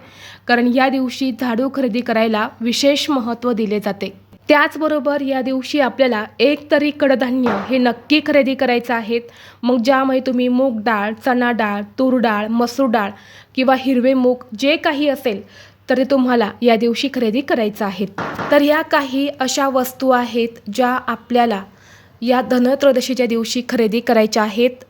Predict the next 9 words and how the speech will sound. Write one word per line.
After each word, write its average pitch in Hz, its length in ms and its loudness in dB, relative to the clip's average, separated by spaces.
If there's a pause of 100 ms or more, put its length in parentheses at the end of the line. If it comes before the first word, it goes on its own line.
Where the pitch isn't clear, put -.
ज्या 240 160 0
सोन्या 240 380 0
चांदीपेक्षाही 240 1000 0
मौल्यवान 226 600 0
आहेत. 196 260 -8 (580)
आता 254 220 2
मी 302 140 2
म्हणणार 277 480 2
नाही 240 320 -2